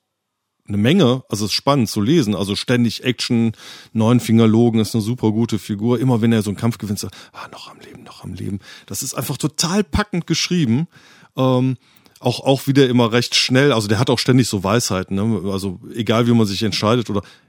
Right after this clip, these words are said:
die geduldige Klinge findet ihr Ziel und lauter so Sachen, also super, super spaßig, super geil. Und, ähm, er spannt im ersten Buch, spannt er den Bogen einfach auf. Im zweiten Buch ist dann sehr viel Schlachten und so, so ein bisschen wie bei der, bei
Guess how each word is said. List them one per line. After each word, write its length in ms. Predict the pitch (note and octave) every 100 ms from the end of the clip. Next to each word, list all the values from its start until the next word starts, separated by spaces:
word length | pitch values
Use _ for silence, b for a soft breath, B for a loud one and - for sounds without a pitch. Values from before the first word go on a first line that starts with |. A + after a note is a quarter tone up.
| b -
die 100 | F#2+
geduldige 580 | A2 G2+ B2 A#2+ G#2+ G#2+
Klinge 380 | - A2 G#2+
findet 360 | G2 - G2+ F#2+
ihr 160 | G2+ G2
Ziel 360 | - G#2+ G#2+
und 340 | G2+ - - -
lauter 380 | A2 C#3+ B2
so 80 | G#2
Sachen, 340 | G#2 A2 - G2+
also 220 | F#2+ G#2+ A2+ A#2
super, 600 | G#2+ B2 F3 - A#2 A2
super 320 | G#2 C#3+ A#2+
spaßig, 500 | G#2+ - A#2 A2+ A2+
super 380 | - B2 A2 G2
geil. 240 | F#2+ G2 A#2 B B B B B B
Und, 300 | D3 C3 -
ähm, 320 | C#3+ C3+ B2+ -
er 80 | D3
spannt 340 | - E3 G3+
im 140 | E3+
ersten 400 | B2 A#2+ A#2+ D#3+
Buch, 160 | D3+ C4
spannt 260 | - D#3+ D#3+
er 80 |
den 160 | C3 A2+
Bogen 260 | G2+ G#2 A#2
einfach 300 | B2+ F3 -
auf. 220 | G#2+ -
Im 120 | A2+
zweiten 460 | - C3+ F#3 A#3+ A#2+
Buch 360 | A2+ E3+ - _ _ _
ist 180 | - C3
dann 160 | C3+ B2+
sehr 240 | A#2 D3+
viel 320 | E3+ - D3+
Schlachten 540 | C3+ - C#3 D#3+ - G2+
und 180 | F#2+ F2+
so, 220 | G2 B2+
so 80 | A#2
ein 80 |
bisschen 240 | A2 - A2+
wie 80 | A2
bei 160 | G#2
der, 100 | G2+
bei 400 | G#2 G#2+ G2 G#2